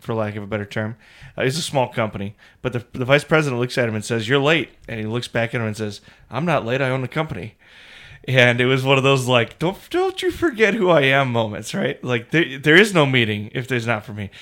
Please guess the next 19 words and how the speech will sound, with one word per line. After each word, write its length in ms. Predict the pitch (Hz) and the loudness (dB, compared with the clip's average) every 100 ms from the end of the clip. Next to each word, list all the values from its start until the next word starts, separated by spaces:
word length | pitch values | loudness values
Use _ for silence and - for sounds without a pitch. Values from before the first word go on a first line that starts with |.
| - - | -14 -2
And 80 | |
that's 120 | 156 160 | -2 0
exactly 340 | 131 156 156 | 2 2 2
what 80 | 135 | -6
the 80 | 113 | -2
Lord 300 | 117 135 113 | 0 0 0
is 80 | |
saying 260 | - 117 110 | -2 -2 0
here. 180 | 123 107 | 0 -2
Like, 220 | 151 165 - 95 _ _ _ - | -4 -8 -14 -20 _ _ _ -4
"Don't 180 | 151 196 | -2 -2
f-, 180 | - - | -8 -14
you 140 | - 175 | -4 -4
forget 400 | - 151 139 135 | -2 0 0 -2
who 160 | 147 | 0
I 140 | 123 107 | -2 0
am," 300 | 123 107 - _ - - - _ | -2 -4 -6 _ -20 -20 -20 _
right? 300 | 117 104 87 _ _ - | -4 -4 -6 _ _ -4
Um, 380 | 117 110 104 | 0 0 -2